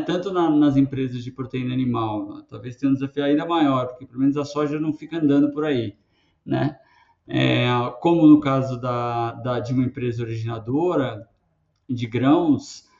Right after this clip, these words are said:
ah, o investidor vai direto no ponto, né? Então, por mais que a gente tenha hoje noventa e tantos por cento da nossa soja com full traceability, é, super em compliance com os parâmetros, tal, tal, tal,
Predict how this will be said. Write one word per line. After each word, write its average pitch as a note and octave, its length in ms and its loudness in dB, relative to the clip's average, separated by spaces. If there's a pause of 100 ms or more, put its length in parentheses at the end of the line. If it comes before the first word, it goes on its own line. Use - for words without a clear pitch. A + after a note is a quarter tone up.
(300)
ah, B2+ 220 -2
o D3+ 100 10
investidor D3+ 520 4
vai D#3 120 2
direto C#3+ 460 2
no D3 140 0
ponto, A2 400 -6 (360)
né? C3+ 220 2
Então, C#3 320 6
por C#3 120 2
mais D3 220 6
que D3+ 100 0
a C#3 40 4
gente C#3 260 4
tenha C#3 180 2
hoje C3+ 240 2
noventa C3+ 520 4
e B2 40 -2
tantos C3+ 360 -2
por A#2 140 -14
cento C3 320 -4
da B2+ 100 -6
nossa B2 240 -10
soja A#2+ 420 -6
com A#2+ 180 -10
full C3+ 340 -8
traceability, B2 1000 -8 (400)
é, - 180 -12
super C#3+ 440 -4
em C3+ 80 8
compliance C3+ 680 0
com C3 100 -6
os A#2 120 -8
parâmetros, B2+ 440 -4
tal, A#2+ 100 -10
tal, A2+ 140 -10
tal, - 340 -2